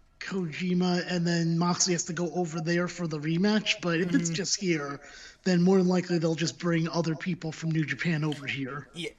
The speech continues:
Speaker 2: yeah. Yeah, I, I think Moxley will win this. Okay, next match. Paul White making his A E W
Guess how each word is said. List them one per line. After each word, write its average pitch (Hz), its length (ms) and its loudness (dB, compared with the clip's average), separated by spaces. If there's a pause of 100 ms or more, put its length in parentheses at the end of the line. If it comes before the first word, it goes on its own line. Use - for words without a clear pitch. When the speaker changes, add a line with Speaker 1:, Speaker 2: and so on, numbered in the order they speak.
(180)
Speaker 2:
yeah. 143 380 -6 (1300)
Yeah, 165 500 0
I, 175 300 -2
I 165 40 0
think 156 200 -2
Moxley 120 420 -10
will 107 120 -18
win 104 200 -20
this. 101 340 -18 (2000)
Okay, 185 580 -2 (280)
next 180 560 -2
match. 180 680 -6 (1200)
Paul 226 600 0
White 202 400 -2 (600)
making 170 460 -6
his 135 300 -12 (160)
A 220 260 -2
E 233 360 -6
W 220 520 -8